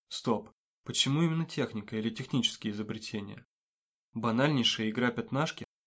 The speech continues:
в девятнадцатом веке стала настоящей манией на какое-то время. В нее играли повсюду,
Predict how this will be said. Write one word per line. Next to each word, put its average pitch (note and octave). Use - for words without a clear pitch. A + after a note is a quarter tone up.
в A#2+
девятнадцатом A#2
веке D3
стала A2+
настоящей B2
манией A#2
на G#2
какое-то A2
время. G#2+
В A2+
нее A#2+
играли A#2+
повсюду, A#2+